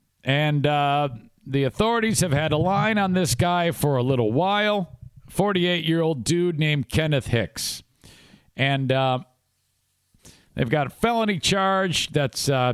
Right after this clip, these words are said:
uh, getting ready to be executed to get this guy, uh, in custody. And he seems to be responding to the police peacefully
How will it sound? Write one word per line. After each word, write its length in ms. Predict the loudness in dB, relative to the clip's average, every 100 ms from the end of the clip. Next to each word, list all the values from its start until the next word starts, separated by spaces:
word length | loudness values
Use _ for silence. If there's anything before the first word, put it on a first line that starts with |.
| -2
uh, 120 | -6 -4
getting 340 | -2 0 0
ready 260 | 0 0 0
to 60 |
be 160 | 0 0
executed 680 | 0 -2 -2 0 0 0 0
to 80 |
get 220 | 0 -2 0
this 220 | -2 0
guy, 640 | 0 2 2 2 0 -2 -2
uh, 380 | 0 0 -2 -2
in 200 | -2 0
custody. 760 | 0 0 0 0 0 0 -2 _ _ _ _ _ _ -8
And 240 | -2 0
he 200 | 0 -2
seems 720 | -4 -2 0 2 2 0 0 0
to 120 | -2
be 200 | 0 0
responding 960 | 2 0 -2 0 0 0 0 2 0
to 120 | 0 0
the 140 | -2
police 720 | -2 0 0 2 0 0 -4 -8 _ _ -20 _ -6
peacefully 1040 | -2 0 0 0 0 0 2 2 2 0